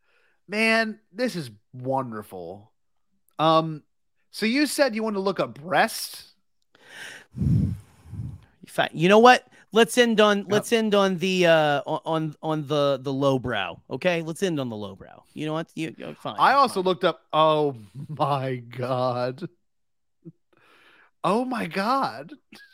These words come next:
Speaker 2: Do you wanna read it
Speaker 1: There's
Speaker 2: or, you,
Speaker 1: so
Speaker 2: or shall
Speaker 1: many
Speaker 2: I?
Speaker 1: shots of breast. We're just gonna look at breast for a second. Star Wars breast.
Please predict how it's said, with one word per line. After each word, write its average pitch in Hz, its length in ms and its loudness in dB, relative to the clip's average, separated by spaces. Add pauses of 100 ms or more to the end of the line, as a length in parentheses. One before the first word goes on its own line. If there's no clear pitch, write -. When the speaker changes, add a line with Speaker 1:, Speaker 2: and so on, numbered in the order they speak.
(2250)
Speaker 2:
Do 127 100 -6
you 190 100 6
wanna 202 140 6
read 190 200 6
it 226 80 10
Speaker 1:
There's 226 60 8
Speaker 2:
or, - 20 6
you, 185 120 2
Speaker 1:
so - 100 6
Speaker 2:
or - 40 6
shall 339 180 4
Speaker 1:
many 294 100 6
Speaker 2:
I? 302 240 2
Speaker 1:
shots 320 440 2
of 285 200 -8
breast. 294 400 -2
We're 262 80 -6
just 247 120 -4
gonna 262 120 0
look 240 140 2
at 220 100 0
breast 233 300 0
for 190 120 -2
a 170 60 0
second. 139 340 -4
Star 180 280 -4
Wars 135 220 -8
breast. 131 500 -12